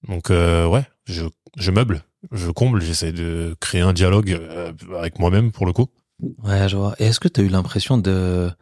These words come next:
Speaker 2: d'avoir grandi trop vite pour le coup ? Tu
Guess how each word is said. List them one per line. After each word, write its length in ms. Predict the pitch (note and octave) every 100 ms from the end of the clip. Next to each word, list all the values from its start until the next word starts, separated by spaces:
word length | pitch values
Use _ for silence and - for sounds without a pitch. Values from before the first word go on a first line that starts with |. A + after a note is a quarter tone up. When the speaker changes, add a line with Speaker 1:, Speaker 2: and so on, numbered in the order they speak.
| - _ _ _ _ _ _ _ -
Speaker 2:
d'avoir 400 | G#2+ G2 G#2 G2+
grandi 320 | F#2 G#2 G2
trop 180 | G2 A#2
vite 160 | G#2 -
pour 140 | G#2
le 80 | G#2
coup ? 200 | - G#2 - _
Tu 60 | _